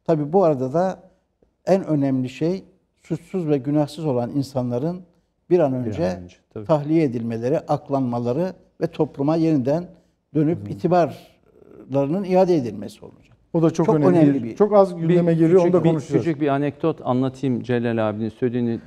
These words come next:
Speaker 2: değerli arkadaşımıza da ışık olur. Belki
Speaker 3: Hı hı.
Speaker 2: hani davaları takip
Speaker 3: Hı hı.
Speaker 2: ederken yol gösterebilirler. Ben iki kere sorgulandım. İlki kırk beş dakika sürdü. Sonra öğre-, anlıyoruz o niye sürdü. Çünkü ondan sonra hep polisler sekiz kere tuzağa, sekiz kere tuzağa düşürmeye çalıştılar.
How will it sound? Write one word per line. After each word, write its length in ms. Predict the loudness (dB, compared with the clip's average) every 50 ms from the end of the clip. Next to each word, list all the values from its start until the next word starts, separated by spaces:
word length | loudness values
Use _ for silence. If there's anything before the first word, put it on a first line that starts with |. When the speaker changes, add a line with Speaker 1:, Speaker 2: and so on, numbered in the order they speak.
| -4 0
Speaker 2:
değerli 500 | 2 2 4 2 2 0 0 0 0 0
arkadaşımıza 800 | 0 -2 -2 -4 -2 -2 -2 -2 -2 -4 -6 -4 -2 -2 -2 -2
da 160 | -2 -4 -4
ışık 300 | -6 -8 -8 -10 -6 -4
olur. 260 | -2 -2 -2 0 0
Belki 180 | 0 0 0 -2
Speaker 3:
Hı 40 | -2
hı. 40 | -4
Speaker 2:
hani 180 | -4 -4 -2
davaları 440 | -2 -2 -2 -2 -2 -4 -4 -6 -6
takip 240 | -6 -6 -4 -2 -2
Speaker 3:
Hı 60 | 0
hı. 40 | 0
Speaker 2:
ederken 400 | -2 -4 -6 -8 -10 -12 -12 -12 -16 _ _ _ _ _ _ _ 2
yol 200 | 2 2 2 0
gösterebilirler. 920 | -2 -4 -4 -4 -2 -2 -2 0 -2 -2 -4 -4 -6 -6 -8 -8 -10 -10 -14 _ _ _ _ _ _ -2
Ben 160 | 0 0 0
iki 200 | -2 -6 -6 -4
kere 220 | -2 0 0 -2
sorgulandım. 720 | -2 -4 -4 -4 -4 -4 -6 -6 -6 -6 -8 -10 -14 -16 -20 _ _ _ _ _ _ _ _ _ _ _ _ _ _ _ _ _ _ _ _
İlki 500 | -2 -2 -2 -2 -2 0 0 0 0 -4 -10 -20 _ _ _ _ _ _ _ _ _ _ _ _ _ -14
kırk 220 | -14 -6 0 0
beş 200 | 0 0 0 -2
dakika 280 | -8 -6 -4 -4 -6 -6
sürdü. 320 | -4 -4 -4 -4 -4 -6
Sonra 380 | -2 0 0 2 2 0 -2 -2
öğre-, 280 | -2 -2 -2 -2 -2 -2
anlıyoruz 480 | -2 0 2 2 2 0 0 -2 -2
o 140 | -4 -4 -4
niye 140 | -4 -6 -6
sürdü. 260 | -8 -8 -10 -10 -10
Çünkü 220 | -12 -12 -10 -6
ondan 160 | -4 -4 -4 -4
sonra 300 | -6 -6 -8 -6 -8 -8 -12 _ _ _ _ -4
hep 300 | -4 -4 -4 -10 _ -2
polisler 400 | -2 -2 -2 -2 -4 -4 -6 -4
sekiz 340 | -4 -6 -6 -6 -10 -4
kere 200 | -2 -2 0 0
tuzağa, 380 | -2 -4 -6 -4 -4 -4 -4 -6
sekiz 440 | -8 -8 -8 -6 -6 -8 -10 -12 -10
kere 260 | -10 -10 -10 -10 -14
tuzağa 420 | -12 _ -4 -2 0 0 0 -2
düşürmeye 460 | -4 -8 -12 -12 -12 -12 -12 -12 -14 -14
çalıştılar. 640 | -14 -12 -12 -12 -14 -16 _ -12 -12 -12 -12